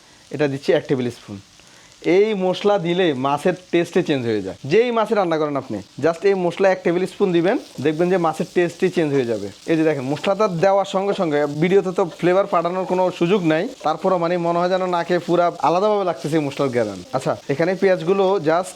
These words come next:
নরম হওয়া পর্যন্ত অপেক্ষা করবেন। পেঁয়াজগুলো কিন্তু একবারে কুক করা যাবে না। আর এখানে বাকি যে পেঁয়াজগুলো already, আহ, ফুল কুক করা আছে, ব্রাউন কালার, ওগুলোর ফ্লেভার কিন্তু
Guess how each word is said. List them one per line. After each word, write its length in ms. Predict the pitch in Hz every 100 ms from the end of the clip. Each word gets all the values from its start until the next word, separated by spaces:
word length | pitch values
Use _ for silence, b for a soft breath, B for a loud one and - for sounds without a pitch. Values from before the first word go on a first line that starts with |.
| -
নরম 360 | 147 156 170 160
হওয়া 140 | 170
পর্যন্ত 320 | 175 170 165
অপেক্ষা 340 | 151 143 139 147
করবেন। 340 | 127 127 196 - -
পেঁয়াজগুলো 400 | 151 143 151 160
কিন্তু 180 | 170
একবারে 440 | 170 156 151 151 156
কুক 180 | 156 147
করা 220 | 147 147
যাবে 220 | 139 123
না। 160 | 131 294 -
আর 280 | 120 120
এখানে 280 | 131 156 165
বাকি 360 | 147 147 - 170
যে 160 | 165
পেঁয়াজগুলো 540 | 170 170 156 160 175 165
already, 260 | 156 165 175
আহ, 140 | 151 139 -
ফুল 140 | 180 180
কুক 240 | 190 175
করা 240 | - 160 151
আছে, 300 | 120 165 208 - 127
ব্রাউন 220 | 139 160
কালার, 260 | 175 139 151 -
ওগুলোর 440 | 147 160 185 190 -
ফ্লেভার 380 | 156 160 165 185
কিন্তু 500 | 185 185 196 208 208